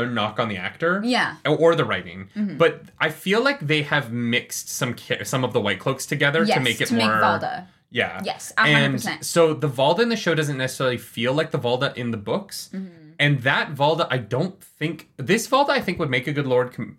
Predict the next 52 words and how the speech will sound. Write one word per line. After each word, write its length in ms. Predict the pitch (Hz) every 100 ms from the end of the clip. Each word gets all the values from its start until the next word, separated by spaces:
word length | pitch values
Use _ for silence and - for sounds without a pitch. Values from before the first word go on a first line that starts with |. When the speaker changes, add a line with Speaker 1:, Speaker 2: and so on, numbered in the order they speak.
| -
Speaker 1:
Captain 340 | 113 110 127
of 100 | 120 113
the 100 | 104
Guard. 440 | 101 123 208 247 _ _ _ -
I 80 | 147
don't 180 | 151 208
know, 80 | 233
or 220 | - 156
Lord 240 | 143 143 143
Commander, 560 | 127 113 151 175 202 202
Speaker 2:
Mm. 320 | 214 202 139
Speaker 1:
for 160 | 214 214
what 200 | 202 143
they 120 | 131
want. 240 | 101 92
Obviously, 320 | 110 113 110
I, 220 | 92 104 98 _ -
the 80 | 113
White 180 | 110
Clo-, 120 | - -
I 140 | 110
don't 260 | 98 92 98
care 140 | 90
about 100 | 90
the 60 | 92
White 100 | -
Cloaks, 200 | - -
but, 140 | 185
Speaker 2:
Yeah. 300 | 180 143 139 170 _ _ -
Speaker 1:
um, 200 | 131 117
I 80 | 131
only 140 | 120
care 100 | 120
about 140 | 104 101
them 160 | 98 -
in 220 | 120 107
so 180 | - 107
mu-, 120 | 104
much 220 | 120 110 117
as 100 | 110
how 120 | 104
they 80 | 98
serve 140 | 101
the 60 | 98
story. 180 | 135 117
But 180 | - - - - - _ _ _ _ _ _ _
that 340 | 147 214 294
Valda, 260 | 254 233 196
I 80 | 170
think, 200 | 170 196
would 80 | 370
actually 280 | 214 -